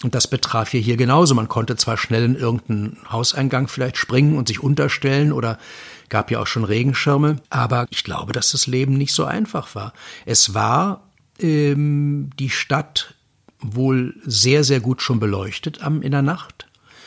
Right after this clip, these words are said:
Es gab sehr, sehr viele Laternen und, und Sachen. Und es gab, ähm, so eine Truppe,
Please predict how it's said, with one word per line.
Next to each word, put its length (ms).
Es 100
gab 280
sehr, 240
sehr 160
viele 380
Laternen 880
und, 320
und 220
Sachen. 420
Und 140
es 160
gab, 420
ähm, 420
so 160
eine 260
Truppe, 520